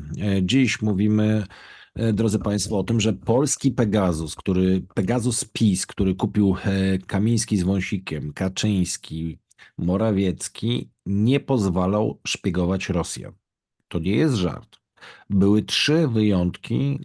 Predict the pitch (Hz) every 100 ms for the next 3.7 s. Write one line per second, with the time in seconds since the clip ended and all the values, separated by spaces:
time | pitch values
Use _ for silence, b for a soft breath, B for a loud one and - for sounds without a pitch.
0 | - - - 95 101 104 101 - 98 98
1 | 95 92 _ _ 67 71 85 76 - _
2 | _ _ - - - 110 107 101 87 85
3 | - 95 143 - 104 101 -